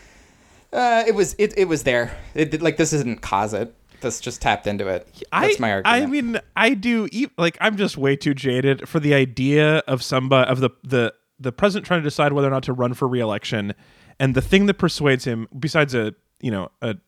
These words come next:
Speaker 2: cheap trick of a ghost, um, to talk to, but also, um, him just sitting down and going, "What are the things wrong with the world? These things. I should run for president because I'm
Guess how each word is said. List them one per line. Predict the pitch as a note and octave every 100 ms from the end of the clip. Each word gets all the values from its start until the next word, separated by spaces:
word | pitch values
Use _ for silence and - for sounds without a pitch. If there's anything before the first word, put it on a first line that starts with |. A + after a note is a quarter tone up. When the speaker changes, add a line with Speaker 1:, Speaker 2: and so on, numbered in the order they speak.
| _
Speaker 2:
cheap | - A2+ -
trick | - G2+
of | G#2
a | G#2
ghost, | A2 G#2 G#2+ - -
um, | A#2 A2
to | G2
talk | G#2 G#2+ E2+
to, | B2+ - - -
but | - C#3
also, | D3 D3 - C3 B2 A#2 - - _
um, | C3 A#2 A2+ G#2+ G2+ - _ _ _
him | - D#3+ D#3
just | C#3+ C3
sitting | E3 D#3
down | C#3 C#3
and | C3
going, | B2+ B2 A#2
"What | A2 C3+
are | D#3
the | C#3
things | C3 - C3 A#2
wrong | B2+ A#2 B2
with | A#2+ A2+
the | A#2+
world? | G#2 F#2+ D#2+ G#2+ - - - _ _ -
These | A#2+ C#3+ C#3+ -
things. | C3 A#2 G#2+ G2 -
I | B2+ C#3+
should | - D3
run | B2 B2
for | A2
president | B2+ B2+ G#2+ A2 G#2+ G2+
because | A#2 A2 A2
I'm | A2 F2+